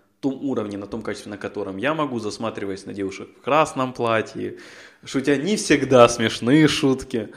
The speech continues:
вот, но это вот, вот уже стабильно, стабильный процесс, который устаканенный, а,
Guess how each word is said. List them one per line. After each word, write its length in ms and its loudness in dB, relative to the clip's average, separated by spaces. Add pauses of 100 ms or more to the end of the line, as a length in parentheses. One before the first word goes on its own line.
(280)
вот, 400 -4
но 420 -4
это 220 -2
вот, 380 -8
вот 200 -10
уже 240 -8
стабильно, 420 -8
стабильный 440 -6
процесс, 340 -8
который 340 -8
устаканенный, 840 -6 (460)
а, 680 -6